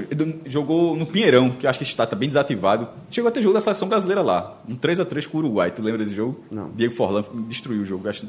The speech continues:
Speaker 2: Ah,
Speaker 1: nos
Speaker 2: lembro, lembro, lembro.
Speaker 1: anos noventa.
Speaker 2: Lembro.
Speaker 1: É, o jogo foi um a um lá em Curitiba. A gente até botou o, o vídeo aqui. Bota aí.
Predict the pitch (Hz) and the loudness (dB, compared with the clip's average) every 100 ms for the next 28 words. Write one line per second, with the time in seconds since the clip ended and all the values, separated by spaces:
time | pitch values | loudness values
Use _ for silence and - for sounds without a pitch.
0 | - 202 254 165 160 151 131 123 123 127 | 6 8 8 8 6 4 2 2 2 4
1 | 101 120 110 101 - - - 127 123 120 | 2 0 -2 -8 -14 -8 2 6 6 6
2 | 110 104 - - 135 175 170 165 127 - | 6 4 2 -4 0 0 2 0 0 2
3 | 247 240 147 190 202 147 151 151 127 123 | 4 6 6 4 0 0 2 4 2 4
4 | 151 160 156 160 165 160 147 120 110 131 | 4 4 0 0 0 0 0 0 -2 -2
5 | 123 127 131 131 - - 208 208 120 98 | 2 2 2 -2 -4 4 6 6 4 2
6 | - | -4